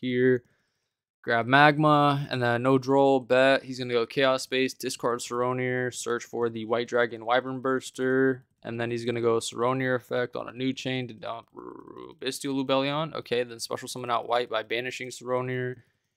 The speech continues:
and then go for Striker Dragon. He said that's,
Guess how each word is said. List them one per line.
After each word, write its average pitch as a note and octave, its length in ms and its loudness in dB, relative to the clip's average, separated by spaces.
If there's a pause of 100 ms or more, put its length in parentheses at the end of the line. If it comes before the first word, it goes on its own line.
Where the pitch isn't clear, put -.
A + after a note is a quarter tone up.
(240)
and A#2 160 -4
then A2+ 160 -4
go A2+ 160 -2
for A2 160 -8
Striker B2+ 500 -4
Dragon. B2+ 640 2
He B2 120 -8
said A#2+ 260 -4
that's, B2 300 -6